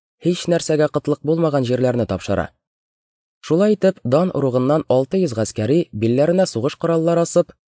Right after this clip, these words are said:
Сырга һәм Иштаулдан сугыш сәфәренә кузгалдылар. Яһуда җирендәге Кырыят Ягаримгә җиткәч, алар чатырларын кордылар. Кырыят Ягаримнән көнбатыштарак урнашкан әлеге җирләр бүгенге көндә дә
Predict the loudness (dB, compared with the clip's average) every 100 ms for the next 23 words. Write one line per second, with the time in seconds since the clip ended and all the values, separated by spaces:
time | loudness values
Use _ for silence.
0 | -12 -4 -2 0 -2 0 -2 -2 -6 -2
1 | 0 2 2 0 -2 -6 -4 -4 -2 -2
2 | -2 -4 -4 -2 -2 -2 -2 -8 _ _
3 | _ _ _ _ _ _ 0 0 0 2
4 | 2 2 2 2 0 0 0 0 2 0
5 | 2 0 0 0 -2 -2 -2 -4 _ _
6 | _ _ 0 2 2 0 -2 0 0 0
7 | -2 -4 -4 -2 -2 -4 _ _ _ _
8 | _ _ _ 0 2 0 0 0 2 2
9 | 0 -2 -4 -4 -2 -2 -4 -4 -4 -4
10 | -4 -6 -4 -6 -2 -2 0 -2 -4 -6
11 | -4 -4 -4 _ -6 -2 0 2 2 0
12 | 0 2 2 2